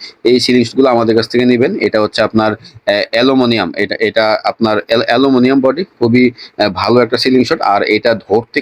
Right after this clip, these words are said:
খুবই হেভি, এটা যদিও অ্যালুমিনিয়াম কিন্তু অনেক ওজন, এটা অনেক ওজনদার একটা সিলিং শট। তো দেখেন এই সিলিং শটটা অরিজিনাল একটা সিলিং শট।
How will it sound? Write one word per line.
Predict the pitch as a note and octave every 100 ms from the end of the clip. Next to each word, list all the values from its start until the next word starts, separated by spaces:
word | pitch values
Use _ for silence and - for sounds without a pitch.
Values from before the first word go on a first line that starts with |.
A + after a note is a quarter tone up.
| -
খুবই | - D3 C#3+
হেভি, | G#2 G2 G2
এটা | G2 - A2+
যদিও | B2+ C3 C#3+
অ্যালুমিনিয়াম | C#3 D3+ D3 C#3+
কিন্তু | C#3 -
অনেক | A#2 B2+ -
ওজন, | D#3 C#3+ C#3
এটা | F2 - - - - -
অনেক | - B2 A#2+ -
ওজনদার | C#3+ C#3+ C3+ A#2+
একটা | B2
সিলিং | A#2 C3 B2
শট। | E3+ -
তো | A#2
দেখেন | A2 G#2+ A2+
এই | G#2+
সিলিং | G#2+ A#2+ A2+
শটটা | A2+ -
অরিজিনাল | - A#2 A#2 A#2+ C3 C3 B2+
একটা | G#2+ -
সিলিং | A2 A#2 A2+
শট। | F#3